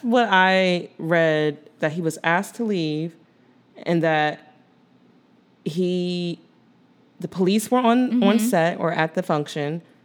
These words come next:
Speaker 1: He was asked to leave, but declined. I don't think he made a big fuss of it, but he was
Speaker 2: Okay.
Speaker 1: just like, "Mm, no." And there, I think a black man who, whose name I don't know, but it was, like, his first time
Speaker 2: Mm-hmm.
Speaker 1: directing,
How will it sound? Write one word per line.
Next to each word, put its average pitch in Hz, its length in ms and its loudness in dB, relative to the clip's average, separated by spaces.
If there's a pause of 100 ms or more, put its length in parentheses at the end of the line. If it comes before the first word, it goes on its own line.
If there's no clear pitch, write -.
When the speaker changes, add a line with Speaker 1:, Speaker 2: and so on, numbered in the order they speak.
(280)
Speaker 1:
He - 80 -6
was 170 200 -2
asked 170 260 0
to 240 60 -6
leave, 160 320 -2
but 170 80 -8
declined. 147 580 -6 (160)
I 160 40 -4
don't 180 120 -2
think 185 120 -4
he 196 60 -2
made 170 120 0
a 151 40 -2
big 151 160 -8
fuss 175 220 -4
of 139 140 -6
it, 151 80 -2
but 196 80 -2
he - 40 -6
was 175 100 -2
Speaker 2:
Okay. 139 80 -4
Speaker 1:
just 147 160 -10
like, 139 180 -10
"Mm, 254 180 -12
no." 156 320 -6 (1120)
And 175 760 0 (480)
there, 190 440 2
I 175 60 0
think 202 200 -4
a 180 40 0
black 165 380 -2
man 185 240 -4
who, 170 200 -6
whose 156 200 -6
name 151 180 -4
I 160 40 -2
don't 160 160 -6
know, 139 300 -2
but 143 100 -4
it 156 60 -2
was, 156 120 -4
like, 156 100 -6
his 151 140 -10
first 160 340 -4
time - 360 -2
Speaker 2:
Mm-hmm. - 120 -2
Speaker 1:
directing, 135 680 -6